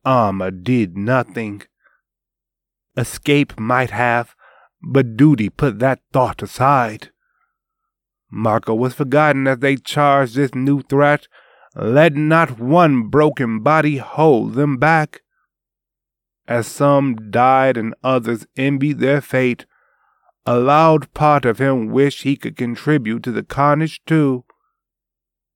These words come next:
He was about to jump in when two blades sunk into a glutton's shoulder. It wasn't even partially bothered by them,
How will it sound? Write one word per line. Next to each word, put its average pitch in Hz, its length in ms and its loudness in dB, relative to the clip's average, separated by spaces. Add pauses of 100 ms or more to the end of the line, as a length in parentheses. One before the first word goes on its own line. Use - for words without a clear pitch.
(440)
He 127 100 -6
was 123 140 -4
about 143 320 0
to 156 80 -4
jump 151 420 -2
in 165 360 0
when 139 140 -2
two 170 220 -2
blades 139 560 0
sunk 165 400 -2
into 143 300 0
a 117 40 0
glutton's 127 540 0
shoulder. 143 580 0 (1700)
It 101 120 -6
wasn't 117 420 -2
even 139 280 0
partially 127 580 0
bothered 127 560 2
by 135 200 2
them, 131 420 -2